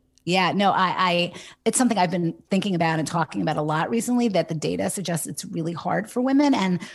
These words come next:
we don't like that as a society. We wanna believe that women are fine with monogamy. Like, we wanna think that women are, like, happy home and hearth, like, it's part of that package. And I think the women, us women, we women, whatever,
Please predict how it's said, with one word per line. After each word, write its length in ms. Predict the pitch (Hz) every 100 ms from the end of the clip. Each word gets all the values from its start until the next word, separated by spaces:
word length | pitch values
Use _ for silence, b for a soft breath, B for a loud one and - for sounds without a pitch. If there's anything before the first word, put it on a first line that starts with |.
| B
we 160 | 165 202
don't 180 | 269 175
like 220 | 165 196
that 220 | 208 151
as 120 | 151
a 60 | 151
society. 520 | 135 156 170 175 151
We 160 | 160 175
wanna 260 | 226 185
believe 580 | 147 147 156 156 151 160
that 160 | 165 147
women 240 | 175 175
are 160 | 151 160
fine 480 | - 147 156 202 175
with 160 | -
monogamy. 560 | 170 170 165 170 165 151
Like, 240 | 165 156
we 80 | 196
wanna 240 | 220 190
think 180 | 165 180
that 140 | 170 190
women 260 | 180 180
are, 160 | 175 165
like, 320 | 160 151 - B B B B _ _
happy 800 | 147 170 196 196 - 202 196 196 202
home 320 | 185 190 190
and 80 | 180
hearth, 440 | 151 185 196 202
like, 160 | 220 180
it's 100 | 180
part 240 | - 208
of 60 | 196
that 220 | 160 156
package. 500 | - 175 185 262 254
And 260 | 220 175 170 _ _ _ - -
I 80 | 202
think 300 | - 214 220 -
the 100 | 180
women, 380 | 175 214 208 -
us 200 | 175 180
women, 500 | 185 180 226 262 311
we 120 | 170
women, 320 | 180 233 269 220
whatever, 260 | 185 160